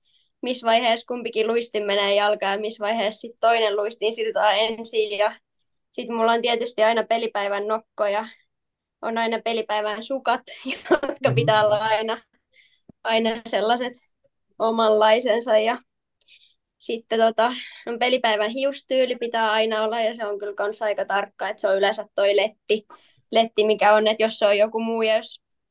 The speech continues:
Speaker 1: lettitarvikkeet unohtuu kotia, niin sitten se on, on kuule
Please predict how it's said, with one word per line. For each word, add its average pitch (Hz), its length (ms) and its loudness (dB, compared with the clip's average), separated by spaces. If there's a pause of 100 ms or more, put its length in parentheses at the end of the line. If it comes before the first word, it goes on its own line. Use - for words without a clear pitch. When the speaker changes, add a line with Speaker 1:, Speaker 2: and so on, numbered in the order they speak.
(160)
Speaker 1:
lettitarvikkeet 240 960 0
unohtuu 240 440 -8
kotia, 233 400 -2
niin 190 220 -4
sitten 214 300 -6
se 196 160 0
on, 214 160 4 (1400)
on 214 220 2
kuule 214 360 2